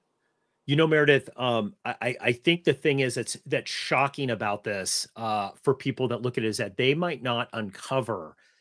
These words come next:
that actually the unhappiness in their life, the root is a dysfunctional family dynamic until much later. Like, you know, I, I'm somebody who, uh, was raised, one of my parents was an alcoholic.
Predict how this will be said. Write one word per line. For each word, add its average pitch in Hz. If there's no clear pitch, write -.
that 120
actually 127
the 143
unhappiness 127
in 127
their 104
life, 101
the 127
root 120
is 127
a 127
dysfunctional 110
family 98
dynamic 92
until 113
much 110
later. 101
Like, 123
you 131
know, 117
I, 131
I'm 139
somebody 135
who, 117
uh, 107
was 123
raised, 117
one 117
of 104
my 113
parents 113
was 117
an 107
alcoholic. 120